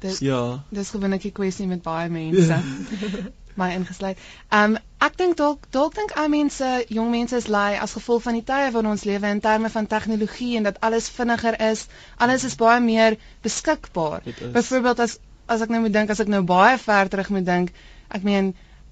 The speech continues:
Speaker 1: ag, selfs op laerskool moes ek nog in die biblioteek inloop en in 'n ensiklopedie gaan inligting soek. Nou kan ek net op die internet gaan en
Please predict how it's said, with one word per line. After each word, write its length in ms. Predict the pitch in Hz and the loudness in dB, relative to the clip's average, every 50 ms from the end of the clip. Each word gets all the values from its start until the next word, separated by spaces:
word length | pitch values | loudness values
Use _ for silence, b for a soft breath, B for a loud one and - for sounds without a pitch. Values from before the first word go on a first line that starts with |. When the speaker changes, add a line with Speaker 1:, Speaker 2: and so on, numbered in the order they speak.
| - - - - | -20 -20 -14 -10
Speaker 1:
ag, 140 | - 214 - - | -8 -8 -4 0
selfs 300 | - 247 247 247 233 226 | 2 2 2 2 0 -2
op 100 | 208 - | 0 4
laerskool 500 | 196 196 214 262 302 - - - 262 233 | 6 6 6 6 4 2 0 0 2 2
moes 160 | 220 214 - | 2 2 2
ek 180 | 220 220 220 - | 2 0 2 2
nog 180 | 233 226 220 | 0 0 0
in 80 | 233 220 | 0 0
die 180 | 220 208 202 196 | 2 2 0 0
biblioteek 560 | 175 190 202 196 220 214 - 247 240 233 - | 0 0 0 0 -2 -2 -2 0 0 0 0
inloop 420 | 233 214 208 202 202 202 196 - | 2 2 2 4 2 2 2 0
en 240 | 208 196 190 185 190 | 0 0 0 0 -2
in 140 | 185 185 185 185 | -2 -2 -2 -2
'n 120 | 185 180 - | -2 -2 -2
ensiklopedie 540 | 208 202 - - 196 - 196 175 214 240 233 | -4 -4 -4 -4 -4 -4 -2 -2 -2 -4 -2
gaan 180 | 226 220 208 | -2 -4 -2
inligting 420 | - 190 185 185 185 - 196 180 175 | -2 -2 -2 -2 -2 -4 -6 -4 -4
soek. 160 | - 202 - | -4 -4 0
Nou 180 | 202 190 190 196 | 2 2 2 2
kan 140 | 220 214 214 | 0 0 0
ek 80 | 196 | 0
net 160 | 214 208 190 | -2 -2 -4
op 60 | 208 190 | -4 -4
die 100 | 202 196 | -4 -2
internet 440 | 208 220 220 226 208 202 190 185 - | -2 0 0 0 -2 -2 -4 -4 -4
gaan 240 | - 196 185 180 180 | -4 -2 -2 0 0
en 180 | 170 175 170 | 0 0 -2